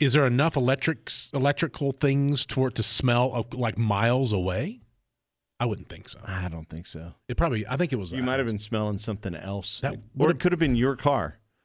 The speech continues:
Speaker 2: I mean, you have a
Speaker 1: Oh, don't
Speaker 2: fifty-year-old
Speaker 1: say
Speaker 2: car.
Speaker 1: No, no, I was in the Tahoe.
Speaker 2: Oh, okay.
Speaker 1: Um, my, my Chevelle's dead, by the way.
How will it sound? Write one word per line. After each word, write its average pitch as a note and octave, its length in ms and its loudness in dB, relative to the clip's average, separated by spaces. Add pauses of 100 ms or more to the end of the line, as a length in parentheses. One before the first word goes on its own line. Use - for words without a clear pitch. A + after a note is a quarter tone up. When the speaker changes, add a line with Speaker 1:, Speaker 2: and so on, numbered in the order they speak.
(200)
Speaker 2:
I A#2 80 2
mean, C3+ 100 4
you C3 100 2
have D3 200 4
a C3+ 60 4
Speaker 1:
Oh, - 20 0
don't F#2 120 -8
Speaker 2:
fifty-year-old C3+ 600 2
Speaker 1:
say G#2 60 -4
Speaker 2:
car. A#2+ 500 -2 (140)
Speaker 1:
No, F#3+ 160 4
no, A3+ 80 2
I G#3 40 2
was E3 160 0
in F#3 100 0
the D#3+ 40 -2
Tahoe. F3+ 340 -8 (280)
Speaker 2:
Oh, D3+ 220 2
okay. G2+ 240 -8 (760)
Speaker 1:
Um, G2+ 760 -2
my, A2 360 -2
my A2 160 -2
Chevelle's A#2 300 -2
dead, G2 420 -6
by F2+ 100 -12
the F#2 100 -14
way. F2+ 220 -12